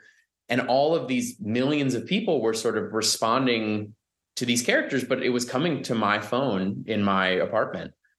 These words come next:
And there was a day where we accidentally posted an unedited photo of one of the characters. So we used human models and we would composite, um, we'd essentially, like,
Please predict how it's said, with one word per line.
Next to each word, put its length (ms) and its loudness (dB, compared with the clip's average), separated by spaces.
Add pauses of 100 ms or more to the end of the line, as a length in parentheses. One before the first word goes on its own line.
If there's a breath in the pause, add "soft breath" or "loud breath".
(440)
And 400 2
there 220 -2
was 160 0
a 60 0
day 260 2
where 160 2
we 160 -2
accidentally 920 -2
posted 560 0
an 640 0
unedited 960 0
photo 640 0 (360)
of 140 -2
one 140 0
of 60 0
the 60 -2
characters. 640 -2
So 100 0
we 120 2
used 240 2
human 380 0
models 460 0
and 80 -2
we 100 0
would 240 -2
composite, 840 -2 (460)
um, 360 -2
we'd 200 -4
essentially, 400 0
like, 140 -8